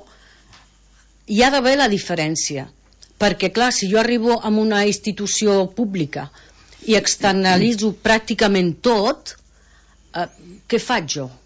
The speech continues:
com a alcalde? Què, què faig? I, i què controlo de veritat jo? O sigui, com a alcalde, estic parlant, eh?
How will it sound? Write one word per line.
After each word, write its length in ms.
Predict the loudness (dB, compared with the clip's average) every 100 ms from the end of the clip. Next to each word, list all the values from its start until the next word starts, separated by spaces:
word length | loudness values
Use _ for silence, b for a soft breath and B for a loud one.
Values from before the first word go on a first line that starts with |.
| _ -12
com 160 | -8
a 80 | -8
alcalde? 380 | -8 -8 -8 -12 -18 _ _ -14
Què, 280 | -10 -12 -8
què 140 | -10
faig? 300 | -6 -10 -4
I, 140 | -2 0 0
i 40 | 0
què 100 | 0
controlo 680 | 2 0 2 2 4 2 -2 -10 -8
de 160 | -2 -2
veritat 480 | -2 -2 -2 -2
jo? 220 | -4 -4 -4
O 580 | -12 _ _ _ _ -8
sigui, 160 | -6
com 200 | -2 0
a 80 | 0
alcalde, 460 | 0 0 0 -4 -10
estic 300 | -10 -10 -6
parlant, 380 | -4 -4 -4 -2
eh? 160 | -4